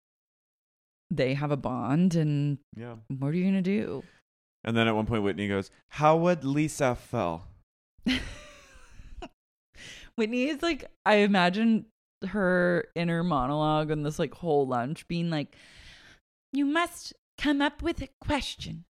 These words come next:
Speaker 1: And what question will I ask?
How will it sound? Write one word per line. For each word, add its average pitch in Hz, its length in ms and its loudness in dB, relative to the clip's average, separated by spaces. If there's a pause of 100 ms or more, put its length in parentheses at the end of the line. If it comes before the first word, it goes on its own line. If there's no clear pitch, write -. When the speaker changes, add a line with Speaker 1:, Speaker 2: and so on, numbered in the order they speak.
(380)
Speaker 1:
And 214 280 0
what 294 260 2
question 202 720 -2 (320)
will 330 340 4
I 285 200 0
ask? 185 580 -6